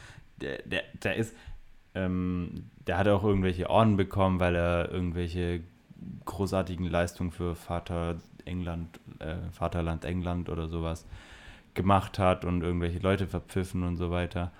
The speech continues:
Und den treffen sie, also James Bond trifft seinen Kontaktmann und eben Aristoteles an so einer Eiskunstbahn. Und zum Tee?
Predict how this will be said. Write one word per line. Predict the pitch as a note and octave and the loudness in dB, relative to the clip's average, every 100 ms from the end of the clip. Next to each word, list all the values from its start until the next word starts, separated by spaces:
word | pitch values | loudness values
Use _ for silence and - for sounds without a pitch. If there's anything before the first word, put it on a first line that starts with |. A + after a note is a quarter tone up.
| - - - _ _ _ _ _ - - | -20 -20 -20 _ _ _ _ _ -20 -6
Und | F#2+ F2+ | 0 2
den | F#2 | 4
treffen | F2+ G#2 - A2+ | 6 6 6 4
sie, | F#2+ G2+ | 4 4
also | F2+ E2+ A2+ - | 2 0 -4 -2
James | F#2 E2+ | 0 2
Bond | G#2 G#2+ G2+ | 4 4 2
trifft | F2+ | -4
seinen | - F2 | -2 0
Kontaktmann | E2+ E2 A#2+ - A2 A2 G#2+ - - - _ - - - _ _ _ - | 0 2 0 2 2 4 2 -6 -20 -20 _ -20 -20 -20 _ _ _ -16
und | - F#2+ F#2 F2 | -2 2 2 2
eben | F2+ F2+ F#2 F2+ F2 E2+ - | 0 0 2 2 2 0 -2
Aristoteles | - F2+ E2+ G2+ F#2+ F#2+ F2+ F2+ - | -4 -4 -2 0 2 2 2 2 0
an | F2 F2 | -2 -2
so | F2 | 0
einer | F2 E2+ E2 D#2+ - | 0 0 0 -2 -2
Eiskunstbahn. | F2 F#2+ - F2+ E2 - - D#2+ D#2+ D#2+ D2 - - - - - _ _ - - - - - - _ - | -4 -4 -2 0 0 -4 -6 -4 -4 -6 -8 -16 -20 -20 -20 -20 _ _ -20 -20 -20 -20 -20 -20 _ -8
Und | E2+ E2 D#2+ - - | -4 -4 -4 -8 -12
zum | - - | -10 -10
Tee? | - F2+ A2 D3+ | -2 4 4 4